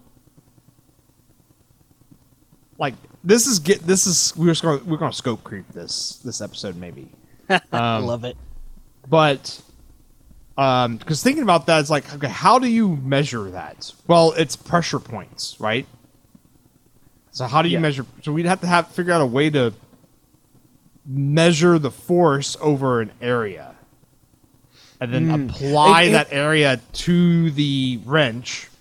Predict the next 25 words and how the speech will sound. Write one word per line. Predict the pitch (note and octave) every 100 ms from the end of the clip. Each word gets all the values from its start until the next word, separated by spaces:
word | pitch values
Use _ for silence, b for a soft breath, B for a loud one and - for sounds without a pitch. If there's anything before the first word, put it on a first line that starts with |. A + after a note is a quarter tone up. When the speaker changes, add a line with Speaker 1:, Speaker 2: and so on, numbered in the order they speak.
| _ _ -
Speaker 2:
Mm-hmm. | D3+ D3 C3+
Speaker 1:
and | C#3
then | C3+ C3 B2+
Speaker 2:
Mm-hmm. | A#2+ -
Speaker 1:
apply | - G3 G3
the |
same | D#3+ F#3 F3+
amount, | E3 D3
basically | D#3+ D#3 C3+
downward | D3+ D#3 D#3 D3+ B2+
force, | - E3 B2+ G#2+ - - b b b
and | D3+ C3+
see | - E3
which | C#3+ D3 D3+ -
one, | D#3+ D3+ D3 C#3 B2+ -
which | C#3+ D#3 -
wrenches | C#3+ D3 D3 C3+ - - - _ _
have | C#3+ C#3+
the | B2+
highest | A#2 C3 A2 -
spikes | - C3 A#2 - - - - _ _ _ _ _ _ -
on | A2 G#2
the | G#2 F2+ _ _ _ _ _ _ _ _ _ _ _
map, | G#2 A2+ G2 - _
basically. | A2 - G#2+